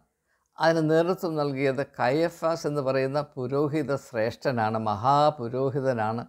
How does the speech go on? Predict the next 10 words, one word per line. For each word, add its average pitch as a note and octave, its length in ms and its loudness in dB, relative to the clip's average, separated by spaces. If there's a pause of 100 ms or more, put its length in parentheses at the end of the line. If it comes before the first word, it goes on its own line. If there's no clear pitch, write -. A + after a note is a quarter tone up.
(840)
മഹാപുരോഹിതനാണ്. B2+ 1700 2
മനസ്സിലാക്കണം. C3 760 -4 (120)
ഉം. D#3+ 160 -6 (680)
അപ്പോൾ F#3+ 300 6 (1080)
മതം F3 680 2
ദൈവത്തിൻ്റെ F#3 560 2
ശത്രുവായി E3+ 840 0 (100)
തീരും D3 380 0
എന്നതിന് A2+ 600 -4 (400)
ഇതിനേക്കാൾ A3 920 2